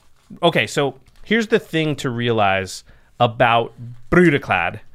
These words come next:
So at the beginning of your upkeep, you make the two one blue, blue mirror, uh, token.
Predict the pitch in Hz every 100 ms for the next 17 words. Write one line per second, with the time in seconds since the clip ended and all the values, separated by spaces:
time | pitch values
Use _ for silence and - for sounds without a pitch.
0 | - - - 190 196 208 214 277 302 254
1 | 202 208 214 165 160 180 196 - 185 170
2 | 160 143 135 139 - 131 147 143 131 131
3 | 131 - _ _ _ _ _ - 117 104
4 | - 113 98 98